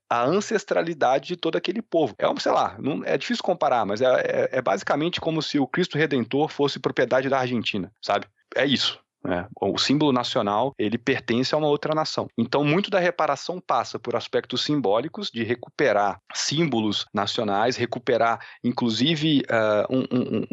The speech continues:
um simbolismo de alguém pedindo desculpas pelo que aconteceu, porque a negação tem um aspecto também. Ela não só nega a morte das pessoas, como ela fala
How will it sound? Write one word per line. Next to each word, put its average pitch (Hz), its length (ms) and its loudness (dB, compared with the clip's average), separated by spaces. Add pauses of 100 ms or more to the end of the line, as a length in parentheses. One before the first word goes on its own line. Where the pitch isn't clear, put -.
(120)
um 123 80 0
simbolismo 147 640 2
de 117 220 2
alguém 120 420 2
pedindo 127 460 2
desculpas 175 800 0
pelo 123 300 2
que - 120 -2
aconteceu, 120 680 0
porque - 260 0
a - 20 2
negação 170 400 0
tem 185 140 -6
um 185 60 0
aspecto 170 440 -2
também. 101 400 0 (120)
Ela 110 180 2
não 160 180 2
só 175 200 2
nega 123 680 2 (160)
a 104 100 -2
morte 107 360 -2
das 104 160 -6
pessoas, 139 560 0
como 127 240 0
ela 139 160 2
fala 110 520 0